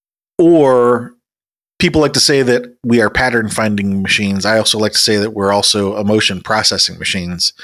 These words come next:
And so if you get to a point in your life where you have now learned to process whatever fear, you know, that you were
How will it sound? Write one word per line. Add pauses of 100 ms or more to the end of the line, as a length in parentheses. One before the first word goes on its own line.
(500)
And
so
if
you
get
to
a
point
in
your
life
where
you
have
now
learned
to
process
whatever
fear, (180)
you
know,
that
you
were